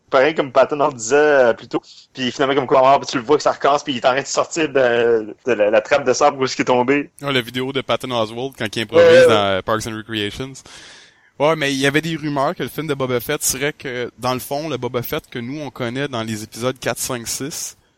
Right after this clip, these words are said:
Speaker 2: ne
Speaker 1: Mhm.
Speaker 2: serait pas le père, ne serait pas le clone, euh, dans le fond, le, le fils qu'on voit dans un, deux, trois. C'est quelqu'un qui a tué Boba Fett puis qui a pris son costume puis qui, dans le fond,
Speaker 1: Ah.
Speaker 2: c'était un,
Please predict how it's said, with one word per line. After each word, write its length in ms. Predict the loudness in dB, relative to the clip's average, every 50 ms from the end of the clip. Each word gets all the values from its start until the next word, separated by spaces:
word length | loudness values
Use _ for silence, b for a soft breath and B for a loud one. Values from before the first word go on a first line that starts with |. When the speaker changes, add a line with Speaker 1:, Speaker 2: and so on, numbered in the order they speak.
| _ _ _ _ _ -8
Speaker 2:
ne 60 | -6 -2
Speaker 1:
Mhm. 40 | 0
Speaker 2:
serait 320 | 0 -2 0 0 -2 -2
pas 260 | _ -4 -6 -6 -4
le 180 | -4 -4 -6 -8
père, 500 | -8 _ -8 -4 -2 0 0 0 -2 -4
ne 80 | -4
serait 220 | -4 -4 -2 -4 -6
pas 160 | -4 -6 -8
le 140 | -6 -8 -10
clone, 640 | -12 -12 -12 -12 -10 -10 -10 -10 -12 -12 -12 -10 -10
euh, 100 | -10 -8
dans 120 | -8 -8
le 40 | -8
fond, 320 | -8 -10 -12 -10 -10 -8
le, 180 | -8 -8 -8 -6
le 140 | -8 -8 -10
fils 280 | -10 -8 -10 -10 -10
qu'on 120 | -10 -10 -8
voit 140 | -8 -6
dans 140 | -6 -8 -8 -10
un, 100 | -12 -12
deux, 140 | -14 -16
trois. 260 | -16 -16 -14 -14 -16 -16 b b b b b b b b _
C'est 220 | -6 -4 -4 -4 -2
quelqu'un 480 | -2 -4 -4 -4 -4 -4 -4 -4 -4
qui 200 | -8 -10 -8 -8
a 60 | -8 -6
tué 380 | -6 -6 -6 -6 -2 -2 -2
Boba 300 | 0 -2 -2 -2 -4 -4
Fett 200 | -4 -4 -8 -8 _ -12
puis 100 | -16 -8
qui 100 | -8 -8
a 40 |
pris 160 | -8 -6 -8 -8
son 160 | -8 -8 -10
costume 640 | -10 -10 -10 -10 -10 -10 -10 -10 -12 -14 -16 -18 -18 _
puis 100 | -16 -16
qui, 100 | -14 -10
dans 100 | -8 -8 -8
le 60 | -8
fond, 120 | -4 0 0
Speaker 1:
Ah. 40 | 0
Speaker 2:
c'était 300 | 0 -2 -4 -2 -2 0
un, 360 | 0 -2 -4 -6 -8 -10 -12